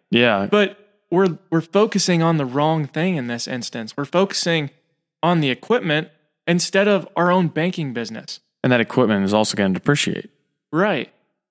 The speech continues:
Speaker 2: Now, we're not saying that the equipment isn't important because you need it to make your living, but just realize that there's more going on than what you see sometimes.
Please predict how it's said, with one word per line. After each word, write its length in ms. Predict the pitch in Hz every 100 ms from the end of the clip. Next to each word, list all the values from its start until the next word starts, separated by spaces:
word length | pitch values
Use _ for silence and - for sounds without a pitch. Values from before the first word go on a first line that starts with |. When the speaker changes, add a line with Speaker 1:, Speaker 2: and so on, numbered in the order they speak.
| -
Speaker 2:
Now, 200 | 202 175
we're 120 | 180
not 180 | 196 -
saying 260 | - 175
that 120 | 170 139
the 100 | 143
equipment 420 | - 180 160 151
isn't 220 | 151 131
important 540 | 117 - 190 220 151
because 300 | 139 139 165
you 140 | 143 131
need 180 | 156 180
it 140 | -
to 100 | 151
make 200 | 143 135
your 100 | 123
living, 400 | 127 190 180 131
but 260 | 127 127 - _ _ _ _ _ -
just 260 | 196 -
realize 460 | 151 208 196 147 139
that 120 | 143
there's 180 | 135 131
more 260 | 143 175
going 280 | 160 160 147
on 240 | 131 151 147
than 160 | 123
what 160 | 135 -
you 100 | 113
see 300 | - 190 208
sometimes. 680 | - 120 117 117 107 110